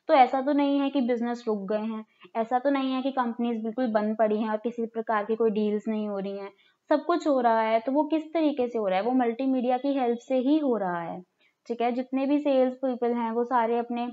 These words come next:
वीडियो कॉन्फ्रेंसिंग के through जो है किसी और तरीके के मल्टीमीडिया की मदद से जो है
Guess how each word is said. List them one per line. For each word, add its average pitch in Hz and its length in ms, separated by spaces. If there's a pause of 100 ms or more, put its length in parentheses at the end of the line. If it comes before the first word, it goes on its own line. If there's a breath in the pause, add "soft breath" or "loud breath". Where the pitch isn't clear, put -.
(340 loud breath)
वीडियो 262 260
कॉन्फ्रेंसिंग 247 760
के 247 80
through 233 360
जो 226 120
है 220 260
किसी 247 340
और 247 280
तरीके 254 400
के 262 80
मल्टीमीडिया 240 640
की 233 140
मदद 214 300
से 220 220
जो 220 120
है 226 200